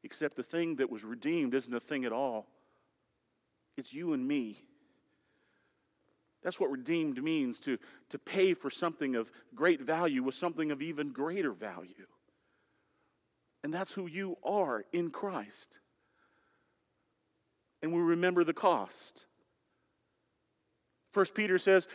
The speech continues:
"You were not bought with silver or gold, but what? With the precious blood of the Lamb."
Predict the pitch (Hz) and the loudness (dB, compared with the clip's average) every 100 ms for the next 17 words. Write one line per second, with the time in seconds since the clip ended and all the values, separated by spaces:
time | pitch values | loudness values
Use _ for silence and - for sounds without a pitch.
0 | - - 208 196 190 156 190 180 147 - | -10 -2 2 6 6 10 12 12 8 2
1 | 220 190 185 180 160 196 190 139 - - | 2 4 6 4 6 8 8 6 2 4
2 | 220 180 131 - - - - _ _ - | 6 8 6 -2 -20 -20 -20 _ _ -8
3 | 156 139 - 214 208 214 190 - _ _ | -6 -6 -6 -4 -2 -4 -6 -10 _ _
4 | - 143 175 170 139 160 131 113 98 | -4 2 4 2 0 -2 -2 -4 -8